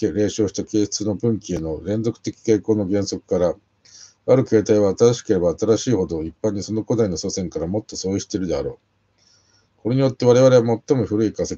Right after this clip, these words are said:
が現存形態と最も違っているという規則を理解することができる。けれども形質の分岐は必然的なものと想像してはならない。それはもっぱら一つの種からの子孫が、これによって自然界の秩序において多くの違った場を占有できるということにかかっている。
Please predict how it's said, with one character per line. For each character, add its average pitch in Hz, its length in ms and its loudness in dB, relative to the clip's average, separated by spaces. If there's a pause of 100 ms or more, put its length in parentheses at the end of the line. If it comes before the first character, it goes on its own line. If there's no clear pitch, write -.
(100)
が 92 60 -2
現 104 340 -6
存 117 120 -2
形 117 180 0
態 92 180 -4
と 82 120 -8
最 - 0 -
も 95 340 -4
違 92 220 -4
っ - 20 -6
て - 160 -8
い 95 40 -4
る 87 60 -8
と 98 100 -8
い 87 40 -4
う - 0 -
規 80 40 -6
則 - 280 -8
を 82 40 -4
理 92 100 -4
解 - 160 0
す - 100 -8
る 80 60 -10
こ 80 80 -10
と - 80 -8
が 67 80 -6
で 65 100 -12
き - 100 -20
る。 - 80 -20 (1120)
け 123 140 0
れ 139 80 6
ど 113 100 4
も 98 120 -2
形 135 200 4
質 135 160 -4
の 131 100 2
分 127 220 2
岐 98 140 -2
は 85 80 2
必 - 160 -8
然 123 180 -2
的 127 140 2
な 123 100 2
も 123 120 2
の 113 60 2
と - 100 -8
想 98 160 -2
像 98 120 0
し 92 60 -6
て - 100 -2
は 85 60 2
な 76 100 -4
ら 76 80 -2
な 65 140 -10
い。 - 20 -20 (720)
そ - 140 -2
れ 123 60 6
は 120 60 6
も 117 120 2
っ - 120 -8
ぱ 131 80 4
ら 120 80 8
一 131 200 -2
つ 131 60 -8
の 135 120 0
種 - 140 -8
か 95 80 -4
ら 92 100 -2
の 90 180 -4
子 - 220 -4
孫 85 120 -4
が、 76 200 -2
こ - 140 -8
れ 113 80 2
に 117 80 -2
よ 123 80 2
っ 113 80 -12
て 110 100 -6
自 98 120 -6
然 127 180 -2
界 113 140 0
の 92 100 -4
秩 - 160 -10 (120)
序 87 40 -6
に 85 80 -6
お 82 80 -4
い 80 60 -8
て - 160 -8
多 120 140 0
く 113 120 -6
の 87 60 -4
違 101 260 -2
っ - 20 -8
た 117 160 2
場 113 140 4
を 101 60 0
占 110 180 -2
有 110 160 -2
で 104 100 -2
き 95 100 -6
る 107 80 -2
と - 80 -8
い - 20 -4
う - 20 -12
こ 71 80 -10
と 78 80 -10
に 71 80 -12
か 76 100 -10
か 76 80 -8
っ - 60 -12
て - 160 -18
い - 20 -16
る。 - 60 -20